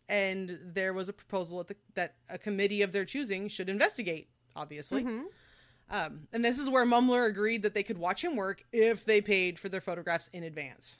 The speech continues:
Speaker 2: Wait, what?
Speaker 1: And this apparently divided the community a little bit, because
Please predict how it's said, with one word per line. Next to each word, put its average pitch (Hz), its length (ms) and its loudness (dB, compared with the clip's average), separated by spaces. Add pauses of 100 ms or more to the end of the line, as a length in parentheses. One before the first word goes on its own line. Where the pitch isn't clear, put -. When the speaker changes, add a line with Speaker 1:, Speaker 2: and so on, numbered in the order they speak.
(140)
Speaker 2:
Wait, 262 300 -8
what? 262 760 -2 (100)
Speaker 1:
And 202 80 0
this 226 120 2
apparently 370 340 4
divided 208 600 6
the 180 100 -6
community 160 600 -8 (300)
a 196 80 -6
little 190 240 0
bit, 160 320 -2 (180)
because 196 600 2